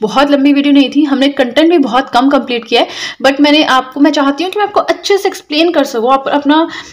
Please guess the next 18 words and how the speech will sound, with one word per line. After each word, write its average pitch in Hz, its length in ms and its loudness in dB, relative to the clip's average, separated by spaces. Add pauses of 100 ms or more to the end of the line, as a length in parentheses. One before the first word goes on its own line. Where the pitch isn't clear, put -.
(160)
लेक्चर 285 320 0
अच्छे 339 200 -2
से 370 80 2
डिलीवर 277 360 0
कर 285 100 -2
सकूँ, 226 300 -2
कि 370 80 0
कोई 302 260 -2
भी 294 120 0
वर्ड 269 260 2
ऐसा 269 180 -4
ना 254 140 -2
हो 269 180 -2
कि 285 100 -2
आपको 233 200 -2
उसका 254 160 -6
मीनिंग 240 360 -4
ना 233 140 0